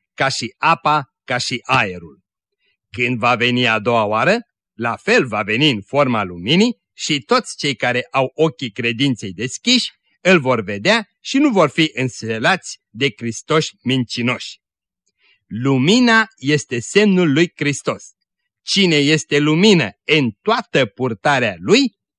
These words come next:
face parte din Hristos, lumina.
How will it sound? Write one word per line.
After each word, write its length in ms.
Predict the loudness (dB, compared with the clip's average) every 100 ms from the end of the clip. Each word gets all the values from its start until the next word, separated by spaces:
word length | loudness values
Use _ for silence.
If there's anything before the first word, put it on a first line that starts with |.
| _ -4
face 400 | -2 -2 -2 -8
parte 520 | -2 0 0 0 -6
din 280 | -2 0 0 -4
Hristos, 600 | -10 -10 -4 -2 -2 -6 _ _
lumina. 540 | -8 -4 0 0 -2